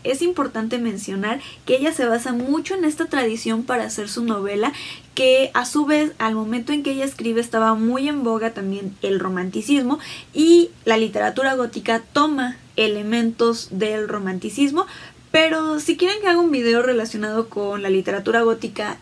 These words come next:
y el movimiento del romanticismo como tal, lo puedo hacer porque si no este video se va a hacer larguísimo.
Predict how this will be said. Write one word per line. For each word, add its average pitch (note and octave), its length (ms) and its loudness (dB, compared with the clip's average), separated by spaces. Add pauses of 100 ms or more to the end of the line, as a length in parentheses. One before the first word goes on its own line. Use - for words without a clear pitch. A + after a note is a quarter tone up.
y G#3 400 -6
el G3 140 -4
movimiento G3+ 420 -4
del A3 140 0
romanticismo F#3+ 560 -4
como F#3+ 180 -4
tal, A#3+ 300 -2
lo G#3+ 180 -2
puedo A3+ 180 4
hacer A#3 220 -2
porque A3+ 220 -6
si G#3+ 80 -8
no G#3 40 -8
este G3+ 140 -8
video A3 180 -2
se A3+ 120 -6
va A3 80 -2
a - 20 0
hacer B3+ 300 -6
larguísimo. B3 800 -2